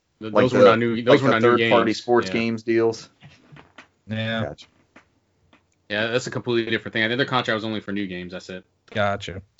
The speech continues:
Speaker 1: But I think they're taking a page out of the Marvel Games' book where they're, they're handing out the license to people who can show that they can make a, a game out of it. So.
Speaker 2: You mean like the, uh, Tomb Raider studio? You enjoyed it, Cesar, so I'm not gonna knock it.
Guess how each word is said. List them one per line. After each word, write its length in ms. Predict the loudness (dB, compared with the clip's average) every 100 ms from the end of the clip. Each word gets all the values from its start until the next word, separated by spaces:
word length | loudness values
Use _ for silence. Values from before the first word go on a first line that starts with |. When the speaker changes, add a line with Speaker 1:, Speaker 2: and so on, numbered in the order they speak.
| _
Speaker 1:
But 140 | -4 -4
I 60 |
think 180 | -2 -4
they're 100 | -4
taking 220 | -4 -4
a 60 | -4
page 260 | -4 -4 -4
out 80 |
of 60 | -4
the 80 | -4
Marvel 360 | -4 -4 -6
Games' 340 | -8 -10 -12 -14
book 260 | -14 -12 -12
where 120 | -12
they're, 280 | -12 -14 -18 _ -20 _ _
they're 180 | -14 -10
handing 240 | -8 -6 -8
out 180 | -8 -10
the 200 | -10 -6
license 320 | -6 -6 -14
to 60 | -10
people 240 | -10 -10
who 120 | -14
can 100 | -16
show 220 | -8 -8
that 120 | -8 -14
they 80 |
can 320 | -14 -14 -12 -10
make 180 | -10 -12
a, 320 | -14 -14 -18 _ _ _ _ -16
a 40 |
game 260 | -12 -10 -10
out 120 | -14
of 100 | -16
it. 120 | -20
So. 260 | -20 -20 -20 _ _ _ _ _ _
Speaker 2:
You 80 | -4
mean 120 | -2
like 200 | 0 -2
the, 200 | 0 0
uh, 160 | 2 0
Tomb 240 | -2 -2
Raider 180 | 0 -2
studio? 480 | -2 -4 -2 -4 -6 -12 _ _ _ _ _ _ _ _ -20 _ _ _ _ _ _ _ _ -20 -20 -4 4
You 140 | 6
enjoyed 280 | 8 8 6
it, 80 | 2
Cesar, 340 | -6 -8 -10
so 140 | -6
I'm 240 | -4 -2 0
not 120 | 0
gonna 140 | 0
knock 260 | -4 -4
it. 80 | -6